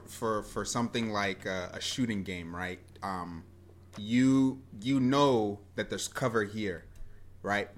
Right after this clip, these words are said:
But you're not looking at it, but you know that if you need to go to it, that's where you're running to. So you're aware of what's around you and how you can maneuver through three D, uh, 'cause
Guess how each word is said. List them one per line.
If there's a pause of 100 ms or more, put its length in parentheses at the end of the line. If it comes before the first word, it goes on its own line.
But
you're
not
looking
at
it,
but
you
know
that
if
you
need
to
go
to
it,
that's
where
you're
running
to.
So
you're
aware
of
what's
around
you (340)
and
how
you
can
maneuver
through
three
D,
uh,
'cause